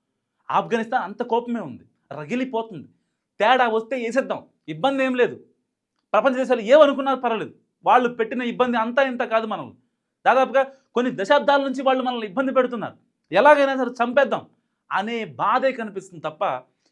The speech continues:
ఇంకోటి ఏం కనిపించట్లేదు ఆఫ్ఘనిస్తాన్ దగ్గర. So ఇప్పటికైనా పాకిస్తాన్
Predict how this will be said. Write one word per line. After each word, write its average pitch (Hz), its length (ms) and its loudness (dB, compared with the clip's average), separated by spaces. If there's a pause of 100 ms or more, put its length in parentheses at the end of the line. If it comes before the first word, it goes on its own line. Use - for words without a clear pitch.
ఇంకోటి 185 360 -2
ఏం 233 140 0
కనిపించట్లేదు 190 520 -8
ఆఫ్ఘనిస్తాన్ 180 380 -12
దగ్గర. 175 140 -6 (420)
So - 100 0
ఇప్పటికైనా 247 420 2 (140)
పాకిస్తాన్ 233 460 2